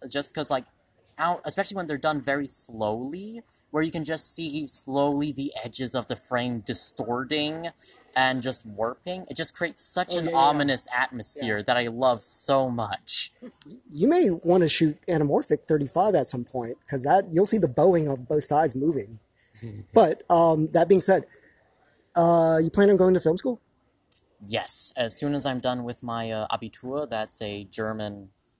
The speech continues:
Speaker 1: uh, now I can only think of the German word for it, which is Abschluss. Um, but I plan on going to a university, uh,
Speaker 2: In Germany?
Speaker 1: pro-, yes, uh, probably,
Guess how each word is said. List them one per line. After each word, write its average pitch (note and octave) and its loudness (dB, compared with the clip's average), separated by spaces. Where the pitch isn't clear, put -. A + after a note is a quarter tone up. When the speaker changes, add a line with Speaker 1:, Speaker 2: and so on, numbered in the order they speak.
Speaker 1:
uh, G2 -2
now A2+ -2
I A2 2
can A2+ -12
only A#2 -6
think A2+ -10
of G#2+ -10
the A2 -10
German A#2 -6
word C#3 -6
for G#2+ -8
it, - -8
which G#2 -10
is G2+ -14
Abschluss. - -6
Um, C3 0
but C#3 2
I C3+ 2
plan C#3+ -2
on C3+ -6
going C3+ -4
to C3 -8
a - -2
university, C3 -10
uh, B2+ 0
Speaker 2:
In B2+ 0
Germany? D3 -6
Speaker 1:
pro-, - -4
yes, - -2
uh, A#2 -2
probably, B2+ -6